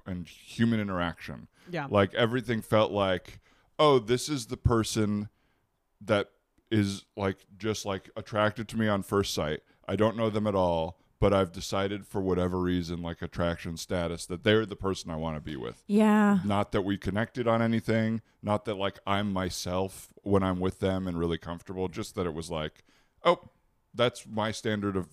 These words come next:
Speaker 1: uh, attractive or funny or, or,
Speaker 3: Yeah.
Speaker 1: or, or
Speaker 2: Yeah.
Speaker 1: cool or whatever."
Speaker 3: Yeah.
Speaker 1: And then I, I realized, like,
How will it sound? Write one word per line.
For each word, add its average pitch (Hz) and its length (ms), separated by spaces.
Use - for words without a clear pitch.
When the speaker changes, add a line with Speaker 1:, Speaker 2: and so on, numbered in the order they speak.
Speaker 1:
uh, 98 260
attractive 85 600
or 82 100
funny 85 340
or, 71 80
or, 76 40
Speaker 3:
Yeah. 226 600
Speaker 1:
or, 92 280
or 92 300
Speaker 2:
Yeah. 98 140
Speaker 1:
cool 92 300
or 71 80
whatever." 58 460
Speaker 3:
Yeah. 277 420
Speaker 1:
And 110 100
then 113 200
I, 107 80
I 107 80
realized, 101 500
like, 87 400